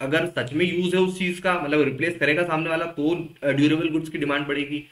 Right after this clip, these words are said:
क्रेडिट फैसिलिटी अवेलेबल है, ईएमआई का ऑप्शन अवेलेबल है, यानी उस चीज़ से भी फर्क पड़ेगा ड्यूरेबल गुड्स की डिमांड को। ठीक है, factors affecting demand for producer goods। sir, इसके notes बना दोगे ना आप short टर्म में? इतना कैसे पढ़ेंगे exam? अरे हाँ यार भाई, ऐड कर दूंगा उसको, अभी तो बस मैं तुमको explain कर रहा हूँ।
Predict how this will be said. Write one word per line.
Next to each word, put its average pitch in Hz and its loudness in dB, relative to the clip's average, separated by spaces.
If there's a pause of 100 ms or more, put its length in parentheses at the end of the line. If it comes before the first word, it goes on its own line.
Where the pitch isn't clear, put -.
(240)
क्रेडिट 165 6
फैसिलिटी 175 2
अवेलेबल 165 2
है, 165 2
ईएमआई 151 2
का 151 0
ऑप्शन 143 -4
अवेलेबल 139 -2
है, 135 2
यानी 135 -4
उस - -8
चीज़ 135 -4
से 131 -2
भी 147 -2 (180)
फर्क 139 0
पड़ेगा 117 2
ड्यूरेबल 139 0
गुड्स 151 2
की 147 -4
डिमांड 104 -6
को। - -20 (180)
ठीक 135 -4
है, 175 0 (280)
factors 185 2
affecting 175 0
demand 160 2
for 185 0
producer 151 2
goods। 175 2
sir, 190 2
इसके 185 -2
notes 180 2
बना 175 0
दोगे 175 2
ना 143 0
आप 135 -4
short 135 2
टर्म 139 -2
में? 143 0
इतना 143 -6
कैसे 156 -2
पढ़ेंगे 131 -4
exam? 117 -4
अरे 185 -8 (120)
हाँ 123 -6
यार 101 -12
भाई, 120 -6
ऐड 135 0
कर 127 -2
दूंगा 131 -4
उसको, 107 -8
अभी 135 -4
तो 170 -4
बस 170 -4
मैं 175 -6
तुमको 175 -2
explain 143 -4
कर 117 -4
रहा 98 -8
हूँ। - -14